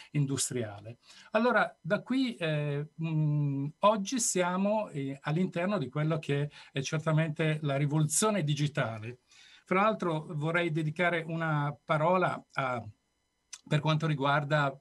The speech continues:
sentite parlare spesso di, di cultura digitale, termine che io non, non amo molto perché è come se prima fossimo vissuti in una cultura analogica. Eh,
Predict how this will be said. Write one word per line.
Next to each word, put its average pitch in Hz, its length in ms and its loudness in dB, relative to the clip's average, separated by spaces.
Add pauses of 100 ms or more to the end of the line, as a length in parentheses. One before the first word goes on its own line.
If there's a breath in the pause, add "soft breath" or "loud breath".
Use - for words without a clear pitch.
sentite 170 460 -2
parlare 165 500 2 (200 loud breath)
spesso 165 460 -2
di, 139 200 -6
di 131 280 -2
cultura 151 420 -2
digitale, 131 640 -2 (260 loud breath)
termine 214 480 0
che 151 120 -4
io 170 340 0
non, 147 280 -4
non 151 220 0
amo 180 180 0
molto 180 340 0
perché 143 240 -2
è 143 40 0
come 165 220 -2
se 147 300 -2 (180 loud breath)
prima 185 360 2
fossimo 151 520 0
vissuti 160 800 0 (180 loud breath)
in 147 140 2
una 151 480 4
cultura 156 540 0
analogica. 127 840 -2 (320 loud breath)
Eh, 131 760 -4